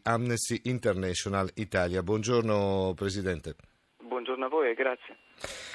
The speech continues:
Speaker 1: Diciamo che siamo di fronte a violenze senza precedenti. Io mi sono imbattuto sul web, nella, sulla vostra pagina di Amnesty International, dove state facendo una raccolta firme anche contro questa pratica barbara, assolutamente barbara,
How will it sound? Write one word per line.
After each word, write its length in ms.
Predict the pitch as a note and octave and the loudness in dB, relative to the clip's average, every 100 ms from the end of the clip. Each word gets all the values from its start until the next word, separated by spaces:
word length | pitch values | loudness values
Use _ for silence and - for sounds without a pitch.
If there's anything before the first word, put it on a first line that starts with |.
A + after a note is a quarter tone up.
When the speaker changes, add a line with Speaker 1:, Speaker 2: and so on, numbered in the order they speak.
| - - | -14 -8
Speaker 1:
Diciamo 340 | A#2 A#2 F3 C#3+ | 0 4 4 4
che 220 | - A#2 | 2 2
siamo 260 | - C#3 C#3 | 4 4 4
di 100 | C3+ | 2
fronte 380 | - G#2+ G2 G#2 | 2 2 4 4
a 40 | |
violenze 400 | G#2+ B2+ C#3 A2+ | 4 4 4 2
senza 340 | G2 A2+ - A2 | 2 2 2 2
precedenti. 920 | - G#2 - F#2 E2+ D#2 E2 G2 F#2+ | 2 2 2 0 0 -2 -4 -4 -2
Io 140 | A2+ | 0
mi 100 | C3 | 0
sono 180 | A2+ A2+ | 2 0
imbattuto 500 | G2+ G2 - C3+ B2 | 2 0 -2 -2 0
sul 200 | G#2 G2+ | 0 -2
web, 460 | F#2 G2 A#2+ G#2 G#2+ | 0 4 4 4 2
nella, 440 | F2+ F2+ F2 F2 | 2 0 0 0
sulla 240 | E2 F#2+ F2+ | -2 0 2
vostra 340 | A2+ D3 A#2+ | 4 4 4
pagina 540 | - A2+ G2 E2 F2+ F2 | 6 8 8 4 -2 -2
di 140 | E2 | 0
Amnesty 380 | G#2+ A2+ G#2 - | 0 2 0 -2
International, 560 | G2 G2+ A2+ B2+ B2 G2 | 2 4 4 4 2 2
dove 200 | F2 F2+ | 2 2
state 360 | - A2+ G#2+ - | 4 4 4 0
facendo 680 | - - - G#2+ B2+ B2+ | -6 -4 2 4 4 4
una 140 | A#2 G#2 | 4 4
raccolta 600 | G2 - A#2+ A#2 - G2 | 4 4 4 4 4 0
firme 480 | - C#3 A2 F2+ E2+ | 4 4 4 2 0
anche 340 | E2+ D#2+ F2+ | -2 -4 -4
contro 340 | - A2 G2+ | -2 0 0
questa 280 | F#2 F#2+ F#2 | 0 0 0
pratica 540 | - G2+ G#2+ G#2+ F2+ F2 | 2 2 2 0 -2 -2
barbara, 560 | E2 F#2+ F2+ D2+ D#2+ | 0 0 0 -2 -4
assolutamente 720 | F2 - G#2 F#2 G#2+ A#2 A2 | -2 -2 -2 0 0 0 0
barbara, 500 | G2+ A#2 B2 G#2 F2+ | 4 4 4 4 2